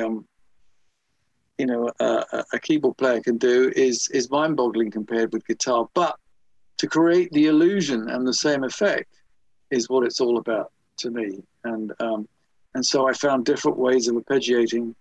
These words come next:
and, um, I've used lots of that in my playing. And, um, there are ways of doing runs by using the right hand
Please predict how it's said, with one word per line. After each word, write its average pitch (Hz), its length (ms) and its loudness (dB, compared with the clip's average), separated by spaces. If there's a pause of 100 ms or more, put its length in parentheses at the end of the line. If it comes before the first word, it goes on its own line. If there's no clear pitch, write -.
and, 117 320 -2 (120)
um, 110 420 -2 (1300)
I've 127 280 2
used 131 560 4 (1000)
lots 147 520 2
of 123 140 -2
that 117 240 0 (180)
in 117 140 0
my 117 200 2
playing. 110 540 -4 (260)
And, 117 480 0
um, 107 400 -2 (1200)
there 127 140 2
are 127 80 4
ways 131 300 2
of 120 80 2
doing 131 240 2
runs 143 720 0 (840)
by 120 480 -2
using 123 680 2 (800)
the 135 100 2
right 135 360 0
hand 117 480 -2